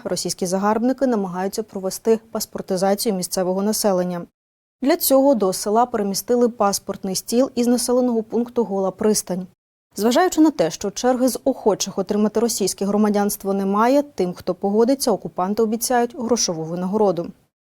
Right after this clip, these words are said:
Задля обмеження доступу до інформації громадян України на тимчасово окупованих територіях Донецької та Луганської областей, мобільні оператори «Фенікс» та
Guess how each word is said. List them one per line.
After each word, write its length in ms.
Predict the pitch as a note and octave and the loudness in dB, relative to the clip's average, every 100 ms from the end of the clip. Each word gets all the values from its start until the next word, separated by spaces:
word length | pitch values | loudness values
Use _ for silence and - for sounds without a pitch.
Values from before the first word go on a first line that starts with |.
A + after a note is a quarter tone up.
| _ _ _ _ _ | _ _ _ _ _
Задля 280 | C4 C#4 D#4 | 0 4 4
обмеження 500 | D4 D#4+ D4+ C#4+ C#4 | 6 4 6 4 4
доступу 500 | B3 A3 - F#3+ G3 | 4 2 0 -6 -2
до 120 | G3 | 0
інформації 680 | G3 G#3 A3 A3+ A3+ A#3 G#3+ | -2 -2 0 2 2 2 2
громадян 380 | A3+ A3 B3+ | 2 4 4
України 480 | C4+ C4+ C4+ A#3+ A3+ | 4 4 2 2 2
на 120 | A3 | 2
тимчасово 540 | G#3+ G#3 G#3+ - A#3 A3+ | 0 -2 -4 -2 2 2
окупованих 560 | A3 A3 G#3+ G#3 G#3 | 2 0 0 2 -2
територіях 680 | - G#3+ G#3 G#3+ G#3 G3+ - | -2 -4 0 0 0 -2 -6
Донецької 680 | F#3 G#3 G#3 F#3 - - F3 | -4 2 4 2 0 -6 -4
та 80 | F3+ | -2
Луганської 460 | F#3 G3+ F#3+ - | 0 -2 -4 -4
областей, 500 | F#3 G#3 - B3+ C4+ - _ _ _ | -2 -4 0 2 2 -4 _ _ _
мобільні 340 | C4 D4 D#4 | 2 4 4
оператори 540 | D4+ C#4+ C4+ C4 C4 B3+ | 4 2 2 2 4 2
«Фенікс» 580 | - A3 G#3+ B3+ C4+ - | 2 2 4 4 0 -4
та 200 | F#3+ | -4